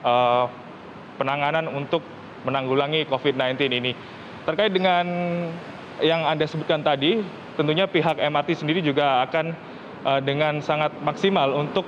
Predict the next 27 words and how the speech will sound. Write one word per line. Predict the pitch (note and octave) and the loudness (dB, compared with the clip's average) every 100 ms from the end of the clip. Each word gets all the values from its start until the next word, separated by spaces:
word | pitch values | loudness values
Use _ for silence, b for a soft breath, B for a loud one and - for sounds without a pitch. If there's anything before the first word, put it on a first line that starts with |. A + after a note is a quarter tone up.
| - | 0
membatasi | D3 C#3 C#3 D3 - A3 A#3+ - - - - - - - - | 2 2 2 2 4 2 2 -4 -6 -6 -6 -8 -8 -6 -2
dari | D3 E3+ E3+ E3 | 2 2 4 4
jumlah | C#3+ C#3+ D3+ D3+ | 4 2 2 2
penumpang | D#3 D#3 D#3 C3+ C3 G#3 E4+ F4+ - - - | 2 2 2 0 0 -2 -2 -4 -6 -6 -2
yang | C#3 D3 D3+ | 0 2 2
akan | C#3+ D#3 D3+ | 0 0 0
menaiki | D3 C#3+ C#3+ E3+ E3+ E3+ - - - - - | 0 0 2 4 4 2 -2 -6 -6 -6 -2
M | D3 D3 | 0 0
R | C3+ | 2
T | D#3+ D3 D3 | 2 4 4
Lebak | D3 C#3+ C#3 | 2 0 -2
Bulus | C3+ C#3 | 0 0
ini, | D3 D3+ | 2 0
akan | D#3 D#3 | 0 0
begitu | C#3 C3+ D3+ | 0 0 2
diseleksi | D#3+ C#3+ C#3 C#3 C3+ - D#3 D3+ F#3 | 4 4 4 4 2 2 0 0 0
begitu | C#3+ C#3 - D3+ - - - - - - - | 2 0 2 2 0 -6 -12 -12 -12 -10 -6
ketat | D3 - A#3 - - - - - - - | -4 -2 -4 -6 -12 -12 -14 -14 -14 -6
terkait | C#3 D3 D#3+ | -2 0 2
dengan | C#3+ C#3+ C#3 C#3+ C#3 C3 | 2 2 2 0 -2 2
jumlah | D#3+ E3 | 2 2
maksimal | D#3+ - F#3+ F3+ C3+ | 0 0 2 6 4
sebanyak | B2 C#3 C3+ C#3+ - | 4 0 0 0 0
enam | C#3 C3+ | -4 0
puluh | C#3+ C#3+ C#3+ - - | 4 4 4 0 -2
penumpang | C3+ C#3 D3+ | 0 0 0
yang | C3 B2+ | 2 2